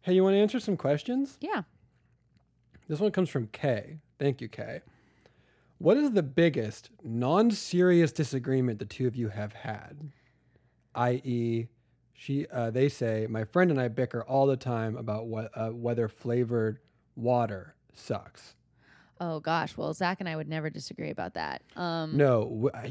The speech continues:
Speaker 1: you know, I can remember one, and Scott was there for this too. By the way, none of the band are here.
Speaker 2: Yes.
Speaker 1: They're not just being quiet. They're not here.
Speaker 2: <laughs> Wait.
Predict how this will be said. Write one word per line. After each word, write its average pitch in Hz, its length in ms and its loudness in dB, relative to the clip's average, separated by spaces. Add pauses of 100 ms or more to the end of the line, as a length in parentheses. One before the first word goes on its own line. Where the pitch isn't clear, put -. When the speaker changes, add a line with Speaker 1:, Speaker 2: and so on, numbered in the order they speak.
(120)
Speaker 1:
you 156 40 4
know, 170 240 8
I 151 120 6
can 214 180 4
remember 190 440 8
one, 117 680 -2 (400)
and 127 140 0
Scott 170 380 4
was 185 180 6
there 156 180 8
for 143 180 2
this 123 200 0
too. 110 140 -4
By 117 160 -4
the 117 80 0
way, 113 80 0
none 117 220 0
of 110 80 0
the 110 300 -4
band 98 280 -8
are 156 140 -14
here. - 240 -16 (220)
Speaker 2:
Yes. 185 260 -2
Speaker 1:
They're 123 120 2
not 123 200 4
just 143 160 0
being 160 160 4
quiet. 180 480 8
They're 151 140 2
not 139 240 2
here. 147 280 0 (320)
Speaker 2:
<laughs> - 360 -4
Wait. 226 320 0